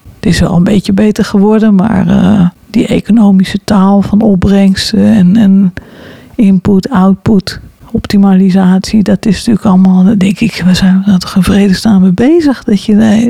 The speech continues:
we hebben het over onderwijs, over kinderen, over mensen die met mensen werken.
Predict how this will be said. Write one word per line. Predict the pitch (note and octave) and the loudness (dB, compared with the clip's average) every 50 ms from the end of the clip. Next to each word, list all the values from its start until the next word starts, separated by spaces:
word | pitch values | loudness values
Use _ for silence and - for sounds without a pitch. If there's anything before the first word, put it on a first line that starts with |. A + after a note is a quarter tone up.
| A#3+ - - | -4 -6 -6
we | A3+ B3 B3+ G#3 G#3+ | -4 -2 -2 0 0
hebben | A3+ A#3+ A#3+ | 0 0 0
het | A#3+ - B3+ | 0 -2 0
over | B3 A#3 A3 - - | -2 -2 -2 -2 -2
onderwijs, | E4+ E4 F4+ F#4 F4+ E4 C#4 F#3+ F#3 F#3 A3 - - - - | -2 -2 0 0 0 0 2 2 0 0 -2 -4 -10 -8 -4
over | A3+ A3 A3 G3+ - - | -2 -2 -2 -2 -4 -6
kinderen, | - D#4+ F4+ F4 D#4 B3+ G#3 F3+ F3+ F#3+ - _ _ _ _ _ _ - | -2 -2 -2 0 0 0 2 2 2 0 -2 _ _ _ _ _ _ -6
over | - G#3+ A3+ G#3+ A3+ A3 | -4 -2 0 2 2 2
mensen | A3 B3 C#4 D4 C4+ - - G#3 | 2 2 0 0 -2 -2 -2 0
die | G3+ G#3 G#3 | 2 2 2
met | G3+ A3 A3 | 2 2 2
mensen | A3+ C4+ D#4+ D#4 - - G#3+ G#3 | 2 0 0 -2 -2 -2 -2 0
werken. | G3 G3 F3+ F3 E3+ - G3 F#3+ G3 | 2 2 0 0 0 0 0 0 0